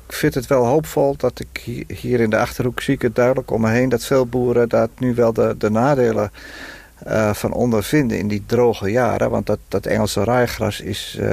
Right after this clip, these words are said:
doet het niet geweldig als het droog is. Terwijl, eh, de buurman, die misschien nooit die topproductie haalt in een goed jaar van raaigras, die haalt elk jaar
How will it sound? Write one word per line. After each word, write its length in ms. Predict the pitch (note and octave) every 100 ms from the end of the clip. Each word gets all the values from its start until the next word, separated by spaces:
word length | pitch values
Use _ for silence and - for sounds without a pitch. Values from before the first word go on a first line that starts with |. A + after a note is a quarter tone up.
| G#2
doet 160 | C#3+
het 120 | D#3 D#3
niet 140 | D#3
geweldig 460 | C3+ C3 B2+ - A2
als 120 | G2+
het 140 | G2+
droog 280 | B2 D#3 B2+
is. 300 | F3+ - - - - - - - - - - -
Terwijl, 720 | - A#2 A2 A#2 A2+ A2 A2
eh, 280 | - G#2 G#2 G#2
de 100 | G#2+
buurman, 500 | C3 D3+ G#2+ A2+ B2
die 340 | A#2 G#2+ -
misschien 320 | E2 - A#2
nooit 220 | A#2+ B2
die 100 | - - -
topproductie 760 | D3+ - C3+ A2 B2 - A2+ G#2+
haalt 280 | A2 G#2
in 100 | G#2
een 80 | G2+
goed 260 | - A#2 -
jaar 240 | G#2 G2+
van 140 | G2+ G2+
raaigras, 580 | B2+ A#2+ - G2 B2+
die 140 | - A2+
haalt 280 | A#2+ - -
elk 300 | - E3 D#3
jaar 340 | A2+ G#2+ C#3